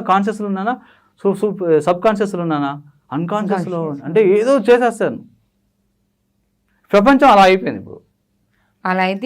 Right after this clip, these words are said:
Speaker 2: ఇప్పుడున్న పరిస్థితుల్లో అందరూ అన్‌కాన్షియస్‌లోనే ఉన్నారు.
Speaker 1: అన్‌కాన్షియస్, సబ్‌కాన్షియస్‌లో ఉన్నారు. అంటే
Speaker 2: ఉన్నారు.
Speaker 1: నెగెటివ్ థింకింగ్ చేస్తున్నారు.
Speaker 2: అవును.
Speaker 1: ఇప్పుడు ఓకే, నీ మీద మా, మీ మీద నాకు కోపం లేదండి, శత్రువు కాదు, కానీ ఏం చేస్తాను, ఈమె ఒక నాకన్నా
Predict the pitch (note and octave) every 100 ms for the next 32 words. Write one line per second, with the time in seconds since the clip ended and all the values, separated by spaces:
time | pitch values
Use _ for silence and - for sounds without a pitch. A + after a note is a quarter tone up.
0 | A3+ G#3+ A3 A#3+ B3 A3+ G#3 B3 A#3+ G#3+
1 | G3 A3 C4 G#3+ G#3 A3+ A#3 G3+ A3+ A#3
2 | A#3 A#3 A3+ F3 D#3 C#3+ _ _ _ A#2+
3 | E3+ F3 G#3+ G#3 A3+ A3 C4 C#4 - F3+
4 | G#3 G3+ G#3 G#3 F#3+ F3+ C#3+ - C#3+ E3+
5 | B3 D4 E3+ F#3 A3+ G#3+ A#3 G#3+ G3 F3+
6 | F#3 D#3 A2+ - F3 F3 E3 D#3 - _
7 | _ G3 A3 A3+ G#3 G3+ G#3 G#3 F#3+ F#3+
8 | F3 F3 F#3+ G3+ A3 F3+ F3 E3+ F#3 D#3+
9 | C3+ A#2 A#2+ D3+ D3 F#3 E3 A#2 F#2+ _
10 | _ _ _ _ _ - G#3 A3+ A3+ A3
11 | A3 G3+ G3 G3 G3 G3+ _ _ D3+ D#3
12 | E3 D#3+ D#3+ D#3 D3+ D3 C#3+ C3 C3+ C3
13 | C#3 D#3